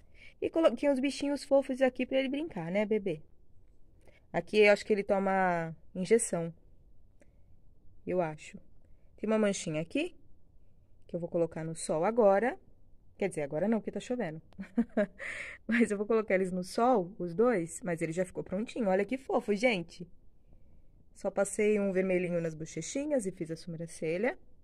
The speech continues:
Na boquinha eu não mexi em nada, só coloquei os dentinhos mesmo. E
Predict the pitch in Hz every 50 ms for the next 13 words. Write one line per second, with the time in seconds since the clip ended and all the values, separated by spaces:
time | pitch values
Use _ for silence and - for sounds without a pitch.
0 | - - - - - - - - - - - 196 185 208 208 - - 220 208 208
1 | 202 196 185 180 180 - - 226 247 381 - - - - - - 190 190 196 185
2 | 180 180 196 240 233 - 180 - 190 185 185 - 185 175 175 180 180 185 - 180
3 | 175 165 165 170 156 160 170 185 - 311 392 - - - - - - - - -
4 | - - - - - - - - - - - - - 254 202 214 220 220 220 208
5 | 208 202 196 190